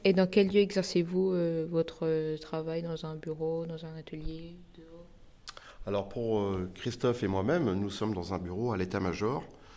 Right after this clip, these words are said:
Speaker 2: Euh, sinon, euh, en Charente, il y a vingt-sept centres de secours. Il y a aussi un centre de traitement et d'alerte qui se trouve à l'état-major où ils vont gérer toute l'arrivée des numéros de téléphone dix-huit et cent douze, qui est le numéro de téléphone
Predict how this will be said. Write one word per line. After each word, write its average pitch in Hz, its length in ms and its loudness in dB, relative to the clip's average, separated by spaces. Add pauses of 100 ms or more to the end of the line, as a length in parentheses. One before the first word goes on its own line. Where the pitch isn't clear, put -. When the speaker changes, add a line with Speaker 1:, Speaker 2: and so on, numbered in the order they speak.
(260)
Speaker 2:
Euh, 90 720 0 (180)
sinon, 107 640 -2
euh, 87 40 0
en 87 120 0
Charente, 98 460 -4
il 85 80 -6
y 87 80 -2
a 80 80 0
vingt-sept 113 440 0
centres 107 340 -2
de 92 100 0
secours. 104 580 -4 (460)
Il 101 180 0
y 110 60 4
a 110 60 6
aussi 127 540 -2
un 87 520 0
centre 143 420 -2
de 101 100 4
traitement 120 400 0
et 117 60 2
d'alerte 110 320 2
qui - 80 -6
se 98 140 -4
trouve 101 220 -4
à - 20 2
l'état-major 101 680 -2
où 95 80 -2
ils 95 60 -2
vont 95 120 -4
gérer 95 280 -6
toute - 340 -6
l'arrivée 113 460 -2 (460)
des 98 420 0
numéros 107 340 2
de 104 60 -10
téléphone 104 480 -2
dix-huit 110 560 -6
et 92 80 0
cent 95 180 -6
douze, 104 460 -4
qui - 180 -6
est 92 60 -2
le 92 100 -2
numéro 95 300 -4
de 95 40 -10
téléphone 92 520 -6